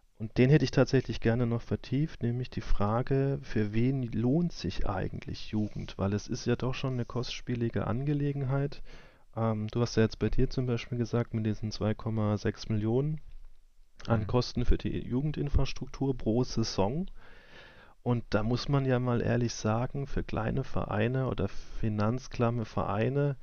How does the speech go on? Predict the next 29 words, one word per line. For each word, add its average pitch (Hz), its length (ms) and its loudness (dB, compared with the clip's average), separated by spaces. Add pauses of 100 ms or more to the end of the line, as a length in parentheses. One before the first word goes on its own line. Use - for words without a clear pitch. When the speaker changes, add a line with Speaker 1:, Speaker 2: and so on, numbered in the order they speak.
(640)
Speaker 1:
und 110 140 -6
das 107 140 -4
sind 110 140 -2
für 104 120 -2
mich 107 220 2
eigentlich 107 220 2
Vereine 110 460 4
so 107 180 0
Liga 101 420 2
zwei, 117 500 0
drei, 104 380 0
je 113 140 2
nachdem, 101 400 0
in 98 60 -4
welchem 101 260 0
Land 104 280 -4
man 101 160 -4
da - 120 -4
ist, - 360 -4 (560)
ähm, 98 260 -4
ist - 280 12
das 110 180 8
schon 104 320 -2 (200)
richtig, 107 420 4
richtig - 340 0
viel 92 160 -2
Geld. - 440 -2 (540)
Und 104 200 -6 (200)
da, 123 420 2